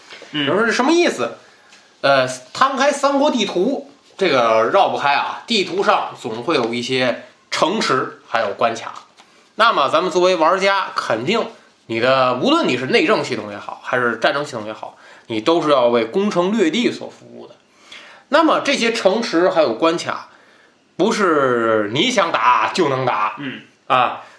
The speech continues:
Speaker 2: 那么根据《三国志》系列的设定，它必须按照一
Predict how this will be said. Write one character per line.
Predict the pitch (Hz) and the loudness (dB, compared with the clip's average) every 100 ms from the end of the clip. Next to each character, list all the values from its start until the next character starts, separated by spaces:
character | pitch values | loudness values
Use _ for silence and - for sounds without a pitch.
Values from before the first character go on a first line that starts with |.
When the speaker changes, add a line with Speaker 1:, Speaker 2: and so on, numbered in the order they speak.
| _ | _
Speaker 2:
那 | 214 | 2
么 | 196 156 | 4 2
根 | 196 214 | 0 0
据 | 175 | 0
《三 | 214 226 | 2 2
国 | 247 | 2
志》 | 302 185 | 2 0
系 | - 123 | 0 -2
列 | 117 110 | 0 0
的 | |
设 | 107 120 | -2 0
定， | 113 107 107 | 0 -2 -4
它 | - 156 156 | -2 -2 -2
必 | 196 143 | -2 -4
须 | 131 147 | -2 -2
按 | 160 156 127 | 0 0 2
照 | 123 117 117 | 2 2 -2
一 | 160 135 | -8 -8